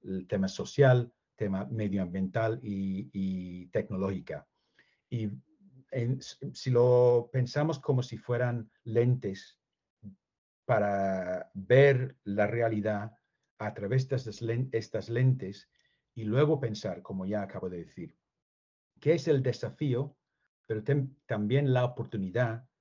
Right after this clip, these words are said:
que pueda haber, vamos a decir, del contexto político de mi pueblo. Es muy específico, n-, como digo, no es Europa entera, pero ahora teniendo un poco esa óptica, cómo nos puede entender,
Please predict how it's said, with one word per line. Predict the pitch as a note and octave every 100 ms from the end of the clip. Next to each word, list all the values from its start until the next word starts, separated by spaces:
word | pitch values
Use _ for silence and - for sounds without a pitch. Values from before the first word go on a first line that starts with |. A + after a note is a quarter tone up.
| _ _ -
que | G2
pueda | C3 A#2+
haber, | A2+ A2 G#2+ - _ -
vamos | G2+ G2+ G#2
a |
decir, | F#2+ - G2 - _ _
del | G2+ A2+ G#2 F#2+ _ _ _ _ _
contexto | - G#2+ - C#3 C3+ C3+ C3
político | A2 A2+ C3 G2 G2 F#2+
de | F#2+
mi | F#2
pueblo. | - E2+ D2+ - _ _ _ _ _ _ _ _ _ _ _ _ _ _ _ _ _ _ -
Es | A#2+
muy | D3
específico, | C3+ - G#2 F#2+ F#2+ - E2+
n-, | F#2+ G#2+ G#2+ G#2+ G#2
como | F#2+ G#2
digo, | A2 C3 F#2
no | G#2 A#2
es | A2+ -
Europa | G#2 G#2 G#2+ F#2+
entera, | F#2+ - C#3 D#2+ - _ _ _
pero | - G2+
ahora | A#2+ D#3 D#3+ C3
teniendo | C3 A#2+ C3 C#3+ C3+
un | C3
poco | C3 C3 A#2+
esa | A2 G#2
óptica, | A#2 - C3+ C3 B2+ - _ _ _
cómo | - B2 B2+ C3
nos | G#2+ -
puede | A#2+ G#2
entender, | G2 F#2+ F#2 F#2 A2+ A#2 A#2